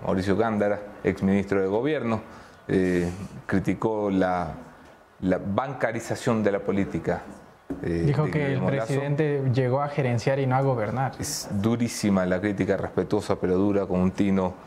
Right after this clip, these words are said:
Speaker 1: eh, que se ha perdido ya, eh, en política, una, un, una clase, eh, magistral de ironía.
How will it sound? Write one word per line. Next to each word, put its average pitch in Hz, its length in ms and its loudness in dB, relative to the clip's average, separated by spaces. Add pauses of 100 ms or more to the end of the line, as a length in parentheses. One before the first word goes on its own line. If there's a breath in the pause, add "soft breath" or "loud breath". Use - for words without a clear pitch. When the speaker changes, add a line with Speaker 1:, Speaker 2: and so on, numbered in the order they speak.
(220 loud breath)
Speaker 1:
eh, 85 280 2
que 98 120 -2
se - 100 0
ha 110 100 -2
perdido 95 360 2
ya, 90 340 2 (140)
eh, 87 240 -4
en 95 160 0
política, 92 480 2
una, 87 440 0
un, 92 200 -2 (540)
una 90 160 2
clase, 98 600 -2 (480 loud breath)
eh, 87 300 0 (160)
magistral 95 540 -2
de 95 80 0
ironía. 135 500 0